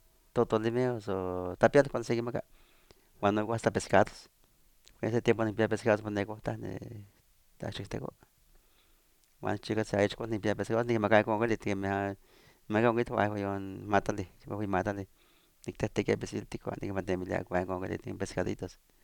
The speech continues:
Muchas cosas hacemos, nikinpia pescados. Yema, toki nochi, nochi kuah tapialmeh yon xiuitl, ipa se para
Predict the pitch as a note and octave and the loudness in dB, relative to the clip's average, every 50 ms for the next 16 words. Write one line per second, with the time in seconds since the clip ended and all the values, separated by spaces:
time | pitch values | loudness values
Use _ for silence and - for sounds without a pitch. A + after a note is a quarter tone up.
0 | _ _ _ - _ - _ - F#2+ - - G2 - - G2 G2+ F2 - F2+ F2+ | _ _ _ -20 _ -16 _ -12 -8 -8 -8 -8 -6 -6 -8 -8 -4 -4 -4 -4
1 | F#2 F#2+ F#2+ F#2+ G2 G2+ G2 G2 F#2+ - - - - - - - - - - _ | -4 -6 -8 -8 -10 -10 -10 -8 -8 -10 -10 -12 -12 -10 -8 -8 -10 -12 -16 _
2 | _ _ _ _ _ _ _ _ _ _ _ _ _ G#2 G#2 G#2+ - - - - | _ _ _ _ _ _ _ _ _ _ _ _ _ -8 -8 -8 -8 -10 -8 -6
3 | - G#2+ G#2+ G#2+ - - B2 - C3 - B2 A#2 G#2+ G#2+ - A2 G#2+ A#2 A2 G#2+ | -4 -4 -4 -4 -4 -4 -4 -2 0 2 2 2 4 4 2 2 0 0 -2 -2
4 | G#2+ G#2 G2+ G2 G2+ G2+ G2+ G#2 - - C3 A2+ G2 F2+ B2 - A#2+ A#2+ - B2+ | -2 -2 -2 -4 -4 -8 -10 -10 -6 -4 -2 -2 0 -2 0 2 2 2 2 0
5 | A#2+ - A2 G2+ F#2 E2 E2+ | 0 2 2 4 4 2 2